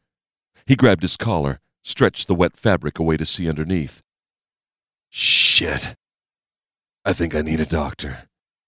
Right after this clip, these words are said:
He reached his left hand up and squeezed his right shoulder. Pookie prayed his hunch was wrong,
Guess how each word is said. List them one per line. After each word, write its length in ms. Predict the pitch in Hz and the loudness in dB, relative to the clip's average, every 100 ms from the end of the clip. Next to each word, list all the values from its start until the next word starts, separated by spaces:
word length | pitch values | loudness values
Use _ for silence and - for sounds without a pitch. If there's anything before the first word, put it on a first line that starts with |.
| _ _ _ _ _ | _ _ _ _ _
He 120 | 127 | 2
reached 340 | 117 117 - - | 6 4 4 0
his 160 | 104 | 2
left 240 | 110 104 - | 4 4 2
hand 320 | 101 95 85 | 0 0 2
up 160 | 85 | 0
and 140 | - 90 | 0 -6
squeezed 500 | - 110 101 78 67 | -6 -4 -2 -2 -4
his 160 | 87 | -2
right 240 | 87 85 82 | 2 0 0
shoulder. 480 | - 98 76 71 - _ _ _ _ _ _ _ _ _ _ _ _ _ _ _ _ | -2 0 -2 -6 -10 _ _ _ _ _ _ _ _ _ _ _ _ _ _ _ _
Pookie 320 | 107 - 80 | -8 -6 -8
prayed 360 | 78 104 95 76 | -4 -2 0 0
his 160 | 76 | -2
hunch 260 | 85 80 - | -2 -4 -6
was 180 | 76 85 | -8 -2
wrong, 400 | 87 73 69 | 0 0 -4